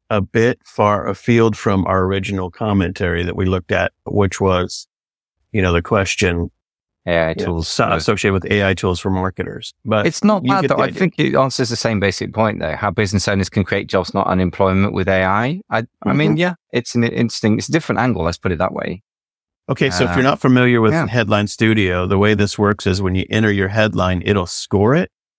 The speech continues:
Speaker 1: with a headline score overall, and it has a bunch of factors that it uses to make the score. Word balance, word count,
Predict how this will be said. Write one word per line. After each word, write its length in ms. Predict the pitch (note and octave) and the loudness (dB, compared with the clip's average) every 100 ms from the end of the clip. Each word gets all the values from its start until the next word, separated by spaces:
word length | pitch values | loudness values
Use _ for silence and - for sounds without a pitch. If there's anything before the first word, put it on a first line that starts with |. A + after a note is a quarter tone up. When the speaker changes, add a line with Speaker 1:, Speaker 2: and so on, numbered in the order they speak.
| _ _ _ - | _ _ _ -2
Speaker 1:
with 200 | G#2+ G2+ | 0 2
a 60 | |
headline 480 | G2+ A2+ A2 G2+ G2 | 0 0 0 0 0
score 500 | - - F#2+ G#2 C3 - | -4 0 2 2 0 2
overall, 680 | G#2 G#2+ F#2+ F#2 G#2 C#3+ - | 2 2 2 4 2 0 -2
and 160 | G#2 G2+ | 0 0
it 120 | - _ - | -2 _ -2
has 360 | A2+ A#2 A#2 - | 2 2 0 -2
a 80 | G#2 | -2
bunch 280 | G2+ G#2 | 0 -2
of 120 | G#2 F#2 | -4 -4
factors 520 | F#2 F#2 - F2+ F2+ | -4 -4 0 0 0
that 120 | F2+ | -2
it 100 | E2+ | 0
uses 380 | F2+ F#2 F#2+ F2+ | 0 2 -2 -4
to 100 | - | -4
make 240 | E2+ F2+ | -4 -4
the 80 | - | -6
score. 460 | - - F2+ F2+ - _ _ _ _ | -8 -2 0 0 -4 _ _ _ _
Word 320 | - G2+ G#2+ F2 | -2 2 2 0
balance, 420 | F#2+ G2 G2 - | 0 0 -2 0
word 260 | G2 F#2+ | 0 -2
count, 340 | - G2+ F2+ | -2 -2 -2